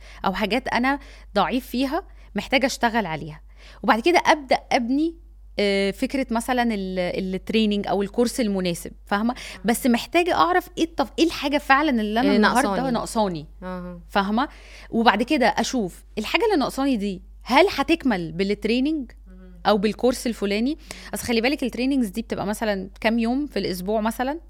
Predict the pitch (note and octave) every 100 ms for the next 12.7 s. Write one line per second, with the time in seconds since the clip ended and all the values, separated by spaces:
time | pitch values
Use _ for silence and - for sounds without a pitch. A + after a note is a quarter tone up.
0 | - - F#3 E3+ F#3+ G3+ F3+ F3 A3 A#3+
1 | A3 A#3 A3+ A3+ A#3 - G3+ G3 C#4+ -
2 | F#3+ F#3 F3+ - - B3+ E4+ C#4+ - A#3+
3 | C4 C#4 A3 F#3 F#3 F3+ F3+ F3 F#3 -
4 | - A3 A#3+ G#3+ A#3+ A3+ G3 F#3 F3+ F3
5 | E3+ F3 F#3+ F#3+ G#3 G3 C#4+ - - -
6 | - - - - - A3+ G#3+ G#3 - -
7 | F#3+ - F4 F4 F4+ F4 E4+ - - G3
8 | F#3 F#3 - B3 D4+ B3 A3+ D4+ - -
9 | - - F#3+ F#3 F3+ F3 - G3 F#3 C4
10 | C#4 B3+ G#3 F#3+ F3+ F#3 F3+ F3+ F#3 F#3+
11 | F#3+ G3+ B3 A3+ F#3+ F3 - F#3 A3+ A#3+
12 | G#3+ F#3+ E3 A3+ - F#3+ A3